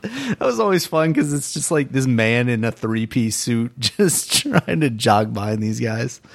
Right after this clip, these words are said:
You know, like, chasing 'em through construction sites and stuff, and then, like, the final one was you chasing 'em through, like, the movie studio.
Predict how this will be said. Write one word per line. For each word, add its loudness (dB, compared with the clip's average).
You -2
know, 4
like, 4
chasing 2
'em 4
through 2
construction 0
sites 0
and -2
stuff, -2
and 4
then, 4
like, 2
the -2
final 2
one 2
was 0
you 0
chasing 0
'em 2
through, -4
like, -4
the 0
movie 2
studio. 2